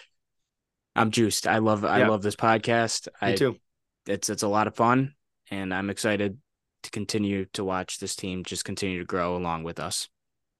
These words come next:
Speaker 2: Until we see you again at one twenty at Wrigley Field sometime next year, at least for the live in-season Cubs nonsense from our two idiots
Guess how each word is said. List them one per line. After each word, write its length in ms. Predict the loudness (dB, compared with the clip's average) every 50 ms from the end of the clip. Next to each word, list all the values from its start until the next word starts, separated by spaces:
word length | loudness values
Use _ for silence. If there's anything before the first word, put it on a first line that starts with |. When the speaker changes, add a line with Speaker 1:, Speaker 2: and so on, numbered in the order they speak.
| _ _ _ _ _
Speaker 2:
Until 720 | 2 2 2 2 4 6 8 10 10 10 10 8 6 4
we 160 | 4 2 2
see 240 | 2 0 0 0 4
you 140 | 6 6 6
again 360 | 6 6 4 4 4 4 4
at 160 | 4 2 2
one 280 | 2 2 2 2 2 2
twenty 320 | -2 -2 -2 0 0 0
at 80 | 0 0
Wrigley 280 | 0 0 0 0 -2 0
Field 300 | 2 2 2 2 2 0
sometime 400 | -2 -8 -6 -2 -2 -2 0 2
next 320 | 0 0 0 -2 -2 0
year, 340 | 2 4 4 4 4 2 -2 _ _ _ _ _ _ _ _ _ _ -6
at 80 | -2
least 320 | 2 4 4 4 4 2 4
for 380 | 6 8 10 10 8 8 4 2
the 180 | 2 2 4
live 540 | 4 6 6 8 8 8 6 4 2 -2 -6 _ -4
in-season 800 | -2 -2 0 -2 -2 -2 0 0 0 2 2 0 0 -2 -4 -6
Cubs 580 | 0 4 6 8 8 8 6 2 -10 -12 -14 -18 _ _ _ _ _ _
nonsense 800 | -4 2 6 6 8 8 6 6 4 2 4 4 4 4 0 0
from 180 | 0 2 4 6
our 200 | 6 6 6 2
two 300 | 0 -2 -2 -2 0 0
idiots 720 | 0 2 2 2 2 2 0 -4 -10 -18 -16 -16 -18 -20